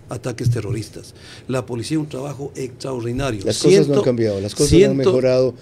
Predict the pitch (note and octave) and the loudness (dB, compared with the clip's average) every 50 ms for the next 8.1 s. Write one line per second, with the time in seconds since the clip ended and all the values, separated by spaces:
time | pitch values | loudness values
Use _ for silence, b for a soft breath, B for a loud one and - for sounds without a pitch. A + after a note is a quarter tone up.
0 | B B B B - - - A2+ A2+ - A#2 G2+ D#2 D2+ - - - - - - | B B B B -20 -6 -6 -6 -2 0 -2 -2 -2 -4 -10 -12 -10 -8 -4 0
1 | D3+ D3+ D3+ C#3+ C#3+ C3 G#2 F#2 - - - - B2 B2 B2 - - - D3+ C#3+ | 2 2 2 2 2 0 -2 -4 -8 -10 0 2 4 4 4 2 4 4 2 4
2 | C3+ C3 C3+ C#3+ C#3 - - D#3 D3+ B B B B - - - C3 A#2+ A2+ - | 4 4 4 2 2 0 -6 -6 -6 B B B B -12 -4 -2 -2 -2 -4 -8
3 | - - A2 G#2+ A2 G2+ G2+ G2 F2+ D#2 D2+ - B2+ A2+ C3+ C#3 B2+ - - - | -8 -6 -2 -2 0 0 0 0 -2 -2 -2 -2 0 0 0 0 -2 -4 -10 -10
4 | B2+ A2 A2+ A2+ - - A2+ - - A2 A2+ G2+ E2+ D2+ - - - - - - | -4 -2 -2 -2 -2 -2 -4 0 0 0 0 0 -4 -8 -14 -18 -20 -20 -20 -20
5 | - - - D3 D3+ D3+ - C#3+ D3+ D3+ - - G3 G#3 G#3 G#3 F#3+ F#3 F3+ D#3+ | -20 -6 -4 -4 -4 -4 -4 -2 -2 -2 0 0 0 0 0 0 0 0 2 2
6 | D3 D3 C#3+ D3+ E3+ E3+ D#3+ E3 D#3 - - - D#3 C#3+ C#3 C#3+ D3 - C#3+ B2 | 2 0 0 0 0 2 2 0 -2 -4 -6 -6 -4 -4 -2 -4 -4 -4 -6 -6
7 | - - A#2+ A2 - A#2 - - B2+ A2+ - D#2+ - - - A2+ - - D3 B2 | -6 -8 -8 -8 -8 -10 -10 -8 -10 -8 -8 -12 -14 -12 -12 -12 -6 -4 -4 -4
8 | F2+ | -4